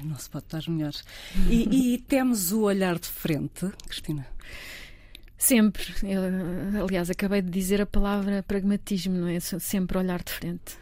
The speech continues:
Speaker 2: Sempre.
Speaker 1: E temes o olhar de lado? Aliás, suportas o olhar de lado?
Speaker 2: Não. Vivo, convivo muito mal com isso.
Speaker 1: Em dias consecutivos, muito menos? <laughs>
Speaker 2: Sobretudo isso.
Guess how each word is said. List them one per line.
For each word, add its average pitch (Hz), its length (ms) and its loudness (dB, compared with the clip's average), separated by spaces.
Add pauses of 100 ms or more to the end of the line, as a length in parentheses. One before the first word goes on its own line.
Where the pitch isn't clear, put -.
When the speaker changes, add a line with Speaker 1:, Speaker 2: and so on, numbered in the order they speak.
Speaker 2:
Sempre. - 420 -2 (120)
Speaker 1:
E 190 60 2
temes 185 420 2
o 170 40 0
olhar 165 260 2
de 160 120 -6
lado? 151 260 0
Aliás, 175 360 2
suportas - 840 -2
o 156 60 -2
olhar 156 320 0
de 156 120 -4
lado? 143 460 0
Speaker 2:
Não. 185 320 2 (1040)
Vivo, 190 320 0
convivo 190 400 2
muito 196 360 4
mal 180 180 0
com 190 160 -6
isso. 170 260 -6
Speaker 1:
Em 175 160 6
dias 165 220 4
consecutivos, 160 540 -2
muito 165 200 0
menos? 170 240 -2 (380)
<laughs> - 680 2
Speaker 2:
Sobretudo 262 540 8
isso. 262 440 2